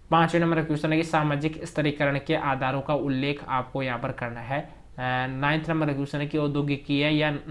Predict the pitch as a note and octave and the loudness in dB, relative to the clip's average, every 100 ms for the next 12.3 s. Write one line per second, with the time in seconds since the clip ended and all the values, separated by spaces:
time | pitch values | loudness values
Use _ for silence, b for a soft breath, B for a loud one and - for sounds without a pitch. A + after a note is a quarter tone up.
0 | C3 B2+ C#3 C3+ B2+ D3 C#3+ C#3 C3+ C3+ | -4 -2 0 0 -2 -4 -2 -2 -2 -2
1 | C3+ C#3+ - - - C#3 B2 C#3 D3 D3 | -2 -4 -6 -10 0 0 2 -2 -4 -8
2 | - C#3 C3 - C3 - - C3+ B2 B2 | -2 0 0 -2 -6 -8 -6 -6 -6 -6
3 | B2 C3+ - B B B - B2 B2 B2+ | -6 -8 -10 B B B -10 -4 -2 -2
4 | D3 - D#3 D#3 D#3 D#3 D#3+ D#3 C#3+ C3+ | -2 0 2 4 4 4 2 0 -2 -2
5 | C3+ - - - D#3 D#3+ E3 D#3+ D3+ D3 | -2 -4 -6 4 6 6 4 2 0 -2
6 | C#3 D3+ D3 D#3 D#3 C#3+ C#3 C#3+ - - | -2 -2 0 0 0 0 -2 -4 -8 -8
7 | C#3+ C#3 C3+ C3 C3+ C3+ D3 D3 C#3 C#3+ | -4 -2 -2 -2 -2 -2 -2 0 0 0
8 | C#3 C3+ - B2 C3 C3 B2 A#2+ B2 A#2 | -2 -2 -4 -6 -4 -2 -2 -4 -6 -4
9 | C#3 C#3+ B2 A#2 A#2 A#2 C#3 C3+ C3+ C3 | -4 -4 -4 -6 -8 -2 -2 0 -2 -4
10 | B2+ C3 C#3+ C#3+ D#3 C#3 - D3 D3 C3+ | -4 -4 -2 -2 -2 -4 -2 -4 0 -2
11 | B2+ B2+ B2+ B2+ A#2+ C3+ C3 A#2+ C3 A#2+ | -2 -4 -6 -6 -6 -6 -6 -6 -6 -6
12 | B2 C#3+ | -4 -4